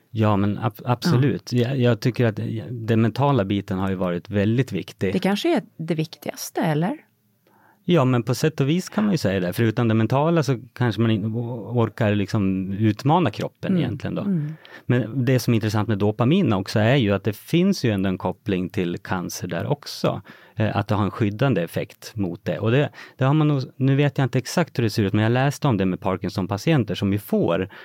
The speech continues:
Speaker 1: eh, ja, det, det är inte direkt dopamin, men
Speaker 2: Mm.
Speaker 1: en,
Speaker 2: L-dopa, ja.
Speaker 1: Ja,
Speaker 2: Mm.
Speaker 1: precis.
Speaker 2: Mm.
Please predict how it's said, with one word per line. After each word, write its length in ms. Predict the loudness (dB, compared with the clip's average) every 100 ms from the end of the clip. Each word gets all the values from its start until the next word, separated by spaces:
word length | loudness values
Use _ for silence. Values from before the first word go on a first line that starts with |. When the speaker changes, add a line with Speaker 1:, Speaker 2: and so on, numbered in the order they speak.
| -16 -4
Speaker 1:
eh, 180 | -4 -4 -2
ja, 260 | 0 0 -6
det, 200 | -10 -8
det 200 | -4 2
är 40 | 2
inte 220 | 2 -2
direkt 320 | 0 0 -2
dopamin, 400 | -6 -4 -6 -4
men 120 | 0 0
Speaker 2:
Mm. 160 | 0 -6 -18 -6
Speaker 1:
en, 140 | -2
Speaker 2:
L-dopa, 540 | 0 2 0 -2 -2 0
ja. 100 | 2
Speaker 1:
Ja, 60 | 2
Speaker 2:
Mm. 100 | 2
Speaker 1:
precis. 400 | 0 0 -6
Speaker 2:
Mm. 120 | -6